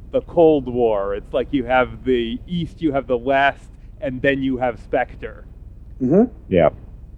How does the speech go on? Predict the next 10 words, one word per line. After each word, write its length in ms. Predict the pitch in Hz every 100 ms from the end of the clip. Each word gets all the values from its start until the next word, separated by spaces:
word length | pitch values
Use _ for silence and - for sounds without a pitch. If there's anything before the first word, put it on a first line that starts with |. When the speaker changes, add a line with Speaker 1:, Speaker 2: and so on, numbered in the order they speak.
| -
Speaker 1:
And 340 | 139 131 131 123
they 260 | 135 131 131
Speaker 3:
Yeah. 240 | 127 117
Speaker 1:
explain 560 | 82 - 175 170 165 156
Spectre 760 | - 180 175 - 165 151 143
as 200 | 139 135 - - - - -
standing 640 | 175 180 185 165 156 151 -
for 460 | 165 147 135 131 123 - - - - - -
Special 540 | - - 233 - 233 214
Executive 920 | 190 135 123 175 190 214 190 185